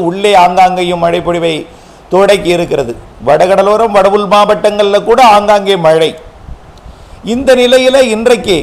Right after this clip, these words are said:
காற்றின் போக்குவரத்து மிகச் சாதகமாக இருக்கிறது.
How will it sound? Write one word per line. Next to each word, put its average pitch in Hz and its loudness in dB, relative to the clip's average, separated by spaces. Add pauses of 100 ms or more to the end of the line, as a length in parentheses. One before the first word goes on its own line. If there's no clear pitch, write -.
(480)
காற்றின் 220 0
போக்குவரத்து 214 2
மிகச் - -2
சாதகமாக 196 4
இருக்கிறது. 170 0